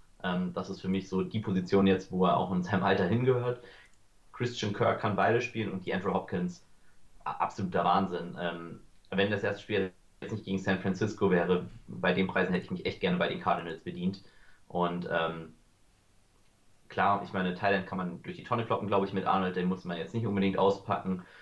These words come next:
Aber, ähm, Kirk, Hopkins, äh, und auch Isabella wird dieser Meinung, meiner Meinung nach diese Saison ein paar, paar Snaps kriegen. Und der hat auch super viel Talent, ähm, hat das mal aufblitzen lassen in der letzten Saison am Ende nochmal. Also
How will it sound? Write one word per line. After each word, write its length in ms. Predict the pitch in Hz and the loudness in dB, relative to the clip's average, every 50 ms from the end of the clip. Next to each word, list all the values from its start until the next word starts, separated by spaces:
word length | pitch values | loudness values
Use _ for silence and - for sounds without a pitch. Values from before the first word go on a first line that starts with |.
| - - - - | -20 -20 -20 -6
Aber, 840 | - 92 92 90 - - _ _ _ _ 90 90 90 87 87 - - | -2 0 0 0 -2 -6 _ _ _ _ 0 2 4 4 4 4 2
ähm, 300 | 90 87 87 87 87 - - _ _ _ _ _ _ | -2 -2 -4 -4 -6 -10 -16 _ _ _ _ _ _
Kirk, 440 | - 120 113 113 113 113 - - | -2 0 2 2 2 0 -2 -2
Hopkins, 500 | - 110 - - - 98 98 95 95 - | -2 -2 -2 -2 -2 -2 -2 -2 -4 -6
äh, 380 | - 92 90 87 90 92 92 87 | -2 0 2 2 2 2 2 2
und 140 | - 113 117 | 0 0 2
auch 160 | - 101 87 | 2 2 2
Isabella 440 | 90 - - 92 87 90 104 98 90 | 2 0 0 0 2 2 2 2 2
wird 160 | 92 92 - - | 0 -4 -6 -8
dieser 380 | 92 90 - - 98 92 92 | -10 -10 -10 -6 -2 0 2
Meinung, 280 | 90 90 95 95 92 90 | 2 2 2 0 -2 0
meiner 260 | 90 95 101 98 92 | 0 0 0 0 0
Meinung 240 | 95 95 92 92 90 | 0 -2 -2 -2 -2
nach 220 | 92 90 90 - | -2 -2 -4 -6
diese 460 | - 101 98 90 92 92 92 92 90 90 | -8 -10 -6 -2 0 2 2 2 2 0
Saison 360 | 92 92 90 98 95 95 92 | -4 -2 0 0 0 0 0
ein 40 | 90 | 0
paar, 280 | 98 90 87 87 - _ _ _ _ | 2 2 2 0 -4 _ _ _ _
paar 280 | - 90 90 87 - | 2 2 2 2 0
Snaps 380 | - - - 110 110 - - - | -4 -2 -2 -2 -2 -2 -6 -8
kriegen. 360 | - 117 104 107 107 101 - - - - - - - _ | -6 -4 -2 -2 -2 -4 -6 -10 -18 -20 -20 -20 -20 _
Und 200 | - 92 92 90 | -2 0 0 2
der 80 | 92 90 | 2 0
hat 100 | 95 - | 2 2
auch 140 | 87 92 90 | 2 2 2
super 200 | - - 101 90 | 0 0 0 0
viel 140 | - 101 98 | 0 0 -2
Talent, 420 | - 92 90 90 92 98 95 - | 0 2 4 4 4 4 2 0
ähm, 160 | - 92 90 90 | 0 -2 0 0
hat 80 | 98 | -2
das 100 | - - | 0 0
mal 100 | 92 90 | 0 0
aufblitzen 440 | - - - - - 98 - - 95 | 0 0 0 0 -2 -4 -2 -2 -2
lassen 220 | 92 87 - 92 | -2 -2 0 0
in 60 | 87 87 | -2 0
der 100 | 85 82 | 0 0
letzten 260 | 92 90 - 98 92 | 0 -2 0 -4 -2
Saison 340 | 87 87 90 92 87 87 87 | -2 0 2 2 2 2 2
am 40 | |
Ende 220 | - 87 90 92 87 | 2 2 2 4 4
nochmal. 380 | 90 87 - 90 87 85 85 | 4 2 4 4 4 4 4
Also 320 | 87 80 78 85 85 85 | 4 2 0 -2 -4 -4